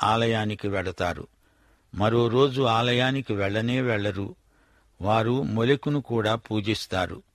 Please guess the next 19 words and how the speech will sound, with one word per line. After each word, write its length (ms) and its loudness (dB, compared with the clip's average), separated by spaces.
మొలెకు 420 2
శరీరానికి 880 -2
అధిష్టాన 640 -4
దేవత. 600 -4
శారీరక 800 -2
తృప్తి 400 -6
కోసం 560 -2
ఏదో 380 2
ఆరాధనలో 880 0
పాల్గొంటున్నారు. 1000 -4
అంతకు 360 -2
మించి 440 -2
అందులో 560 2
ఆధ్యాత్మికం 960 -2
మరేమీ 460 2
లేదు. 380 0
పైగా 360 2
వారి 300 0
వ్యాసంగములన్నీ 1160 0